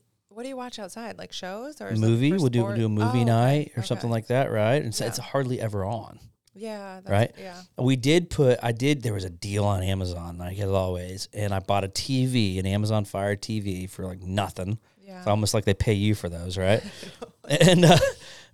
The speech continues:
Speaker 2: and I put it in the playroom. And you know what happened when we first moved into the house? They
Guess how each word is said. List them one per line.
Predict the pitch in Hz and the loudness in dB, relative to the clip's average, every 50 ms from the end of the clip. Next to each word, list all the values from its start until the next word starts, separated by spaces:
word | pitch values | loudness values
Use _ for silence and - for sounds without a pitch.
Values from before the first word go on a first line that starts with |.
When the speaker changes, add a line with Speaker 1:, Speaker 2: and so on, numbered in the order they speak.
| - | 0
Speaker 2:
and | - 143 147 147 143 | 2 4 6 6 6
I | 143 139 | 6 6
put | - - 175 165 | 6 6 6 6
it | 160 | 6
in | 147 131 | 6 4
the | 113 | 2
playroom. | - - 143 139 139 135 120 98 90 87 92 92 95 104 - - _ _ _ _ _ - | 2 2 4 6 6 6 4 2 2 0 -4 -6 -10 -12 -18 -20 _ _ _ _ _ -4
And | 131 127 123 117 117 113 - _ _ _ _ | 0 2 2 2 0 -2 -4 _ _ _ _
you | - 131 135 | -2 0 4
know | 139 147 147 | 4 6 8
what | 147 156 - | 6 6 6
happened | 135 147 147 151 - 147 127 | 6 6 6 6 6 4 0
when | 120 113 110 | 2 2 2
we | 107 104 | 0 -2
first | - - - 143 143 139 - - | -2 -2 0 2 2 2 0 0
moved | 135 127 123 120 107 98 | 0 0 2 2 2 4
into | 110 110 107 101 98 95 - 104 | 4 4 6 4 2 0 -2 -4
the | 92 92 | -4 -4
house? | - - - 135 120 101 101 - - | -6 -4 -2 0 0 0 0 -2 -4
They | - 101 98 | -6 -6 -6